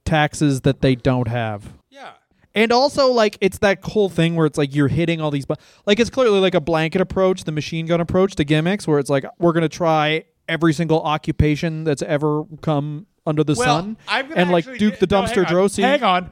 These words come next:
Speaker 2: hang on. Shut your fucking mouth. Um, or I'll punch you in the face. Uh,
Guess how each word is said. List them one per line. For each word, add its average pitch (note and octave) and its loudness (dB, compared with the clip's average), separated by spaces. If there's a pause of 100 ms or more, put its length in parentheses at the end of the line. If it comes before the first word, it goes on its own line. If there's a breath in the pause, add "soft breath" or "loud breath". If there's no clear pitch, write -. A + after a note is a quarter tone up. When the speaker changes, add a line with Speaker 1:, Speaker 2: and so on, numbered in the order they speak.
(120 soft breath)
Speaker 2:
hang A3+ 0
on. E3 -4 (120)
Shut - -4 (100)
your E3 -6
fucking F3+ -8
mouth. B2+ -8 (580 soft breath)
Um, C3 -6 (1120)
or A#2 -6
I'll G#2 -6
punch A#2 -12
you G#2+ -10
in G2+ -10
the F#2+ -12
face. G2+ -14 (480)
Uh, B2 -6